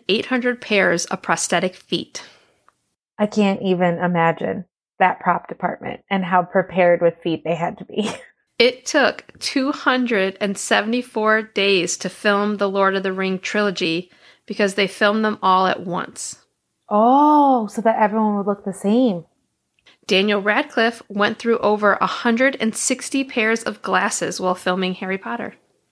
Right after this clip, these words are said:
Speaker 2: That's a fun fact. I also think they didn't actually have lenses in them some of the time.
Speaker 1: Right, because it caused a glare with the camera.
Speaker 2: Yeah.
Speaker 1: So a lot of times they were just lensless.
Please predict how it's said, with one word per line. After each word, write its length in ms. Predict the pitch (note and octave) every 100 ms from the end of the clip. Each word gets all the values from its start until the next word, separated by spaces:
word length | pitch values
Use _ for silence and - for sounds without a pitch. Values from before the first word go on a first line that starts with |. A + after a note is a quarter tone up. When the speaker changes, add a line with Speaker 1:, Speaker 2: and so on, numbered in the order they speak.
| - -
Speaker 2:
That's 220 | C5 -
a 40 | A#3+
fun 240 | F3 F3+
fact. 300 | G3 B3+ C#4
I 100 | -
also 280 | C#4+ E4 D4
think 240 | C#4 B3+ B3+
they 120 | B3
didn't 180 | B3+ A#3
actually 340 | A#3+ A#3+ A#3+
have 120 | A3
lenses 360 | A3+ B3 A3+ F#3
in 140 | F3+
them 160 | E3 F3
some 180 | F3 E3+
of 80 |
the 60 | E3+
time. 320 | E3+ E3 E3 _ _ _ _ _ _ _ _ _ -
Speaker 1:
Right, 440 | G#3 G3 - - -
because 460 | G#3 G#3 G#3+ G3 G3+
it 140 | G3
caused 280 | G3 F#3 F#3+
a 60 |
glare 580 | F3+ F3 F3+ E3+ D#3+ - - _ _ _ -
with 220 | F#3 -
the 60 |
camera. 520 | E3+ F#3 D#3+ - - - -
Speaker 2:
Yeah. 240 | F3 -
Speaker 1:
So 160 | - F3+
a 40 |
lot 180 | F#3 F3+
of 40 |
times 260 | F3 E3+ D#3+
they 120 | G3+
were 100 | F3+
just 300 | F3 E3+ -
lensless. 760 | G3+ E3+ E3 - - - -